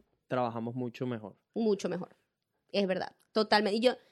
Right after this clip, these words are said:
Speaker 2: o sea, no es que uno no sea organizado ni nada, es que es la manera como los seres humanos funcionamos.
Speaker 1: Mm.
Speaker 2: Y si ya sabemos eso, pues apliquémoslo. Ok, entonces me voy a ir con un mes de supervivencia, no voy a pedirle a más nadie prestado porque yo me voy a ir con un mes y en
Speaker 1: Mm.
Speaker 2: un mes voy a conseguir
Speaker 1: Mm.
Speaker 2: trabajo.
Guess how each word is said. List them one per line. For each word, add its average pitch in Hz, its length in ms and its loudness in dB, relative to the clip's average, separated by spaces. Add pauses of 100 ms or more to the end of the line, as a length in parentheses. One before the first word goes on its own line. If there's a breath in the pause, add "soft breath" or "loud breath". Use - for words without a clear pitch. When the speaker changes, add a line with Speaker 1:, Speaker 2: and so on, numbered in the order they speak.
(280 soft breath)
Speaker 2:
o 247 100 -2
sea, 262 160 6
no 254 140 4
es 247 100 2
que 285 560 0
uno 247 140 2
no 262 100 2
sea 262 140 0
organizado 226 540 4
ni 202 100 2
nada, 175 260 0
es - 140 -10
que 240 80 0
es 233 60 0
la 247 120 6
manera 202 240 0
como 214 160 -2
los 185 100 -2
seres 185 180 0
humanos 190 400 -2 (240)
funcionamos. 185 680 -2
Speaker 1:
Mm. 135 380 -8
Speaker 2:
Y 220 80 -2
si 220 120 0
ya 220 140 4
sabemos 254 380 4
eso, 269 360 2 (400)
pues 190 140 -2
apliquémoslo. 214 640 2
Ok, 226 120 0
entonces 185 380 -2
me 196 60 4
voy 185 160 4
a 214 60 4
ir 240 80 2
con 247 160 2
un 208 100 2
mes 208 140 2
de 202 80 0
supervivencia, 196 480 -2 (260 soft breath)
no 240 80 8
voy 240 120 12
a 247 80 8
pedirle 214 320 2
a - 20 2
más 226 180 0
nadie 233 320 4
prestado 226 600 2
porque 226 180 0
yo 170 80 2
me 180 80 2
voy 196 140 2
a 226 40 4
ir 294 100 2
con 262 140 2
un 214 120 0
mes 277 180 2
y 294 40 4
en 240 80 2
Speaker 1:
Mm. - 20 2
Speaker 2:
un 226 80 0
mes 330 100 2
voy 320 80 4
a 208 60 -2
conseguir 175 300 -4
Speaker 1:
Mm. - 20 -8
Speaker 2:
trabajo. - 320 -8